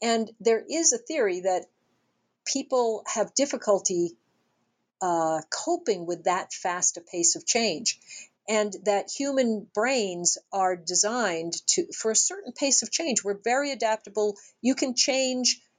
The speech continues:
your priorities if someone in your family dies, if someone is born, if your leadership changes, if you have to move. We're pretty good at this.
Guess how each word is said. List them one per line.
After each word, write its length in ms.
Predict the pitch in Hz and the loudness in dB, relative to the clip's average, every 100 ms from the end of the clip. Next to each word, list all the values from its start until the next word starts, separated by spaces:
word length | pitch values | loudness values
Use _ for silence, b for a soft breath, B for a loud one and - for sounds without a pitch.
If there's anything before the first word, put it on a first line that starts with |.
| - | -6
your 140 | 226 | -6
priorities 680 | 233 247 233 226 226 226 214 | -2 -2 0 0 -2 -2 -2
if 160 | 196 220 | -2 -2
someone 320 | - 220 226 | 0 0 -2
in 80 | 220 | 0
your 100 | 220 | -2
family 360 | 220 220 220 214 | 0 0 -2 -2
dies, 580 | 196 196 175 165 165 | 0 0 0 0 -2
if 160 | 170 165 | -2 0
someone 300 | - 196 208 | 0 0 0
is 140 | 202 | 0
born, 520 | - 208 208 196 170 160 | 0 2 2 2 -2 -4
if 220 | 156 - | -10 -6
your 200 | 180 185 | -4 -2
leadership 520 | 220 220 214 208 202 | 0 0 0 -2 -2
changes, 600 | - 185 175 175 170 156 | 0 0 0 0 2 2
if 180 | 180 - | 0 -4
you 140 | 196 | -2
have 200 | 185 202 - | 0 0 0
to 100 | 202 | -2
move. 500 | 202 247 214 180 160 - B | -2 0 2 0 -2 -10 B
We're 140 | - 269 | 0 0
pretty 320 | - 370 349 | 0 0 0
good 200 | 302 320 | 0 -2
at 120 | 294 | -2
this. 360 | - - - | -2 0 0